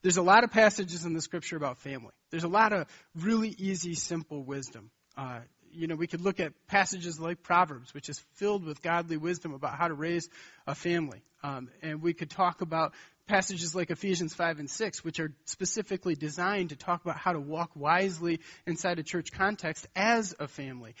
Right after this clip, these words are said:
And we could talk about these different passages, but I wanted, I started to think about it from a different angle.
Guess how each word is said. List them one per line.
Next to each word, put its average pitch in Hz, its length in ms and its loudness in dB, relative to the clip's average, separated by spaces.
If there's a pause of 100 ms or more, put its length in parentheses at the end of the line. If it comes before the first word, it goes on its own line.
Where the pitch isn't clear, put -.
(180)
And 185 100 0
we 196 120 4
could 190 120 -8
talk 254 280 0
about 208 180 2
these 170 160 -4
different 165 300 -10
passages, 156 480 -2
but 190 120 -6
I 208 60 4
wanted, 294 380 0 (200)
I 202 100 -2
started 311 340 -2
to 180 80 -6
think 196 300 -4
about 147 200 -2
it 139 80 -8
from 156 180 -8
a 143 60 -6
different 135 380 -10
angle. 123 320 -18